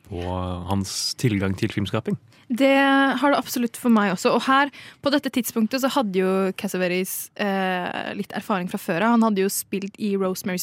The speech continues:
Speaker 2: Baby i nitten sekstiåtte,
Speaker 1: Mhm.
Speaker 2: som da er, eh, hva da, åtte år før denne filmen kom ut. Så han hadde jo allerede erfaring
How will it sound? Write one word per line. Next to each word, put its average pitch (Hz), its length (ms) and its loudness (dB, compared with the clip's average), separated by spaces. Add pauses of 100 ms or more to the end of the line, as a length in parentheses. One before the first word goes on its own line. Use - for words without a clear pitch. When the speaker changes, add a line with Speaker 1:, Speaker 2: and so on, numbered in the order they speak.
(140)
Speaker 2:
Baby 180 480 0 (100)
i 208 80 -4
nitten 202 320 -4
sekstiåtte, - 1080 -6 (180)
Speaker 1:
Mhm. 104 300 -8 (100)
Speaker 2:
som 240 180 0
da 214 220 4
er, 190 640 -2
eh, 175 1200 -6
hva 208 80 -6
da, 262 120 2
åtte 233 300 0
år 190 360 0
før 190 200 -4
denne 185 240 -4
filmen 185 440 -2
kom 202 140 -4
ut. 254 120 0
Så 254 80 0
han 233 100 4
hadde 208 200 0
jo 202 120 2
allerede 220 520 0
erfaring 175 580 -2